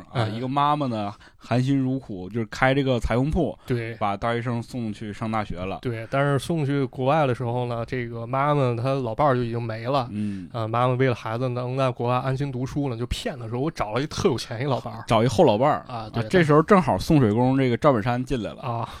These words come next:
Speaker 1: 嗯。
Speaker 2: 演他爹。
Speaker 1: 演他爹。
Speaker 2: 演他爹。演一赝品。
Speaker 1: 哎。
Speaker 2: 啊，这大家没看过的也可以去看一看啊。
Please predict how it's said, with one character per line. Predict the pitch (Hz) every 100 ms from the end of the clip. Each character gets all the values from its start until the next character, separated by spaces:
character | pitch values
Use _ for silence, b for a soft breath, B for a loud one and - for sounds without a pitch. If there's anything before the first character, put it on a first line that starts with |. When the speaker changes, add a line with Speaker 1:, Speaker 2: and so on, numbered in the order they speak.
| B -
Speaker 1:
嗯。 | 110 101 85 120 - B B B B 135
Speaker 2:
演 | 123
他 | 117
爹。 | 131 131 131 127
Speaker 1:
演 | 117 110
他 | - -
爹。 | 127 -
Speaker 2:
演 | - -
他 | 147
爹。 | 143 123 - - - B B B B -
演 | 120 120
一 | 147 151
赝 | 170 120
品。 | - - 113 101
Speaker 1:
哎。 | 101 90 - -
Speaker 2:
啊， | 110 107
这 | 143
大 | 131
家 | 131
没 | 135 123
看 | - 139 110
过 | 110
的 |
也 | 107
可 | 104
以 | 120
去 | 117
看 | - - 120 117
一 |
看 | 117
啊。 | - 123